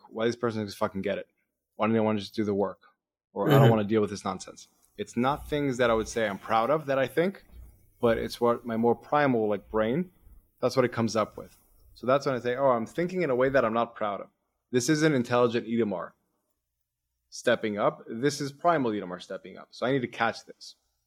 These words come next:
Speaker 1: And if I can have these kind of thoughts and I can recognize, "Oh, Itamar is starting to swear," or whatever it may be in his head, not at people, recognize, "Okay,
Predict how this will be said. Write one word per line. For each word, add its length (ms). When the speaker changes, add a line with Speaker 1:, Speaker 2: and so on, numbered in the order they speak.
Speaker 1:
And 160
if 80
I 60
can 140
have 220
these 220
kind 160
of 60
thoughts 240
and 80
I 40
can 80
recognize, 460
"Oh, 240
Itamar 380
is 60
starting 260
to 100
swear," 480
or 100
whatever 280
it 80
may 80
be 120
in 60
his 140
head, 240
not 180
at 160
people, 420
recognize, 320
"Okay, 280